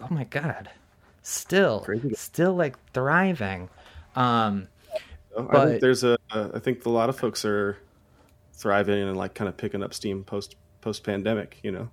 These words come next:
Speaker 1: Yeah, yeah, absolutely. I was in Chicago last night. I saw two shows. Saw Callie Malone at, um, the Bohemian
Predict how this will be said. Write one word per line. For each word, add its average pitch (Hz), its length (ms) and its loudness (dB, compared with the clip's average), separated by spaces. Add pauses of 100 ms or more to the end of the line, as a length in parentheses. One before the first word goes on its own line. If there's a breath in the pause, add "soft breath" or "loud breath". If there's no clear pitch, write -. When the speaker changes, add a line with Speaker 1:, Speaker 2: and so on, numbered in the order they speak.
(140)
Speaker 1:
Yeah, 120 480 0 (200)
yeah, 127 380 2
absolutely. 139 880 0 (320 loud breath)
I 127 140 6
was 135 140 0
in 135 120 2
Chicago 135 560 2
last 131 400 2
night. 139 240 2
I 127 100 4
saw 120 280 2 (160)
two 175 280 0
shows. 123 840 2 (440 soft breath)
Saw 117 240 0
Callie 143 460 2
Malone 135 760 2 (100)
at, 120 420 2
um, 101 600 0 (440 soft breath)
the 110 100 -6
Bohemian 113 1040 0